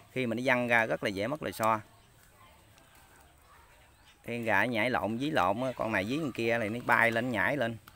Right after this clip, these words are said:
là nó, nó vuột cái này ra nè. Với, à, có một cái nữa là nó hay bị xì.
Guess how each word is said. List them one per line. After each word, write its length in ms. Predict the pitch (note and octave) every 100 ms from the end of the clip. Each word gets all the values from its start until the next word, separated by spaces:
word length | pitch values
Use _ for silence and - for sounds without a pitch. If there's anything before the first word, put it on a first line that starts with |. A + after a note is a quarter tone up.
| - - - _ _ _ - - - - - - - - - - -
là 360 | G#2 G2+ F#2+ F#2+
nó, 140 | A2+ C3+ C3 A#2 A2
nó 180 | B2 C3 C3
vuột 180 | F#2+ -
cái 60 |
này 100 | A2
ra 160 | G2 G#2+
nè. 80 | F#2 - - - - - - - - - - - - - - - - - -
Với, 200 | - F#3
à, 440 | F3 C#3 C#3 C#3 C3+
có 140 | E3+ F#3+
một 80 | D#3+
cái 200 | E3 F#3
nữa 180 | C#3+ E3+
là 180 | D3
nó 120 | A#2+ D3
hay 260 | D#3 C#3+
bị 120 | A#2+ B2+
xì. 380 | - A2+ A2